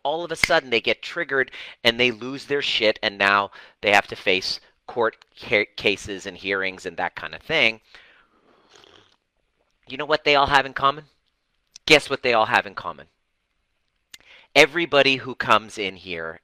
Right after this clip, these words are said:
and, uh, reaches out for their specific challenge, with its relationship problem,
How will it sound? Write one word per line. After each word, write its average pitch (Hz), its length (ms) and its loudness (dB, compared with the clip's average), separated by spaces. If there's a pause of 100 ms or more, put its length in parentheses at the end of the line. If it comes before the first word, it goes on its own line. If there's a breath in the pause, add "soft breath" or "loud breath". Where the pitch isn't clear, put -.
and, 90 500 -6 (460 loud breath)
uh, 87 320 -4
reaches 123 420 -8
out 98 240 4
for 104 280 -8
their 101 180 0
specific - 640 -8
challenge, 104 480 -2
with 90 180 -6
its 95 200 -14
relationship 98 640 -10
problem, 92 580 -8